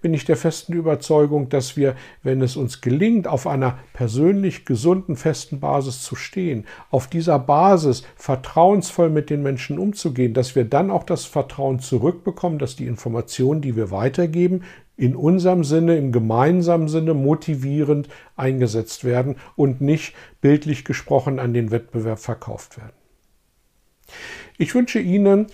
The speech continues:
dass Sie für sich auf einem gesunden, festen Fundament stehen, weil das gibt Ihnen die Möglichkeit, vertrauensvoll mit Ihrem Team umzugehen und nicht kontrollierend,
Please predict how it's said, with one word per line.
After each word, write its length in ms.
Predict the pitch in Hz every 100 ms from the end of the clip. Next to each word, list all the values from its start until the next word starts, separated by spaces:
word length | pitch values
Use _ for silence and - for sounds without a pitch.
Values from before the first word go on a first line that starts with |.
| -
dass 260 | - 185 180
Sie 220 | 170 127 -
für 240 | - - 139
sich 440 | 156 147 - - - -
auf 180 | 127
einem 360 | 165 135 127 123
gesunden, 600 | 120 110 143 143 135 127 -
festen 480 | - 135 - -
Fundament 580 | 123 147 135 139 139 143
stehen, 480 | - - 190 123 101 - -
weil 160 | - 113
das 240 | 151 -
gibt 240 | - 185 -
Ihnen 180 | 131
die 80 | 113
Möglichkeit, 760 | 110 117 127 135 127 - 135 135 - -
vertrauensvoll 1160 | - 131 - - 170 156 123 - - 117 110 - - - -
mit 180 | 117
Ihrem 380 | 139 127 117 110
Team 340 | - 139 135 165
umzugehen 640 | 190 - 170 131 127 135
und 180 | 139 123
nicht 300 | 156 - - - -
kontrollierend, 1080 | - 151 165 - 165 156 165 165 170 170